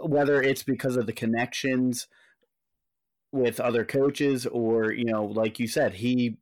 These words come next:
that, that title wouldn't have given him play calling. So it's, to me, it's, it's a step forward for Deuce. I know it's not necessarily, you know, he's doing the same exact thing as he was here, but he's at least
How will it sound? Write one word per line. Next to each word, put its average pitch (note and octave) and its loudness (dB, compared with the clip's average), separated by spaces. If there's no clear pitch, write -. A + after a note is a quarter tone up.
that, B2 0
that B2+ 0
title C#3+ 2
wouldn't A2+ 0
have G#2 -4
given A#2 0
him G2+ -2
play A#2+ -2
calling. G2+ -12
So A#2+ 2
it's, C#3+ 4
to D#3 0
me, D#3+ 2
it's, D3+ -2
it's C3+ 0
a A#2+ 0
step - 0
forward A#2+ -2
for B2+ -2
Deuce. B2 0
I B2 -4
know A#2 2
it's - -4
not A#2+ 0
necessarily, G#2+ 0
you A#2 -2
know, G#2 -2
he's A2 -4
doing A#2+ 0
the A2 -2
same C3+ 0
exact A#2 -2
thing A#2 -2
as G#2+ -4
he G#2 -6
was G2+ -2
here, B2+ 0
but G2 -4
he's C3 0
at B2 0
least C3+ -2